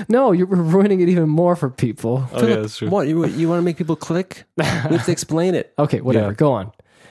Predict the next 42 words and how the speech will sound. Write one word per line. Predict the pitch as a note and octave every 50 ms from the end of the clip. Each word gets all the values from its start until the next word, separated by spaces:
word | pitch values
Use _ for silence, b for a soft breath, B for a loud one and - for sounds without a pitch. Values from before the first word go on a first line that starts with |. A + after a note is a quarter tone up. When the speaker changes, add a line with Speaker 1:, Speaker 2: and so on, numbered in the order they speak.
| b b b b b b _ -
Speaker 3:
Uh, | G#2+ G2+ G2+ G2 G2 G2 F#2+ - _ _ _ _ _ _ -
the | G#2 A2
glasses | G2 - G2+ F#2+ F#2+ F#2+ - G2+ F#2 - - -
are | F#2 F2 E2+ E2 _ _ _
pre-broken. | - - - F#2+ F2+ F2 F2 F2 E2+ _ _ - F2 D#2+ D2 - C#2+ D2 D2+ - _ _ _ _ _ _
Speaker 1:
Yes, | - A#2+ G2+ F#2 - - - -
and | - C#3+ A#2+
Speaker 3:
So | B2+
Speaker 1:
they | C3+ C#3
look | C#3 C#3 C#3+ C#3+
Speaker 3:
both | A#2 A2+ B2 A#2+
Speaker 1:
so | - G#2+ A2 A2+ -
Speaker 3:
lenses, | D3+ D#3 - G#2 G2+ G2+ -
<laughs> |
Speaker 1:
stupid. | - - B2+ B2 C3 B2 B2+
Speaker 3:
both | C#3 E3+ D3
lenses, | C#3 C#3 C#3+ D3 C#3 C3 B2 A#2+ G#2 G2+
one | G#2+ A2+ B2 C3+ C3
lens | B2+ B2 A#2
on | A2+ G#2+ G#2+
each, | G#2+ A#2+ A#2 - -
on | - G2+ G2
one | F#2+ G2+ G#2+ -
eye. | G#2 F#2+ F2 E2+ F2 G#2+ A#2 A#2 -
Speaker 1:
<laughs> | - E3 D3+ B2 G#2+ - - - - - - - - -
Speaker 3:
Not, | D3+ D3+ A2 G#2+ A2+ A#2 A#2+ B2 B2 B2+ G#2+ -
they're | B2+ A2
not | A#2 B2 B2+ -
connected. | - B2+ A2 G#2+ G#2+ - - G2+ F#2 F#2 - - - F#2+
Why? | F#2+ G2+ A2 A#2+ B2+ C3+ C#3+ C#3+
Because | B2 A#2 - - A2+ G2 F#2+
once | F#2+ F#2+ F#2+ G#2+ A#2+ -
he | - C#3+
gets | C#3 D3 D3 -
hit, | - - C3+ B2 A2 - A2+
they | F#2+ E2+ E2+
can | - E2+ F2 F2+
fall. | F2 F2 - - - - - - _ _ _ _ b b b b b b b b
Speaker 2:
Exactly. | - F2+ F2+ G2 F#2+ F#2 F2 - E2+ D#2+ F#2 F#2+ -
Speaker 3:
And | A2 A2 A2
it | A#2 A#2+
looks | A#2+ A#2 A#2 A#2 A#2+ A#2+ A#2 - - - -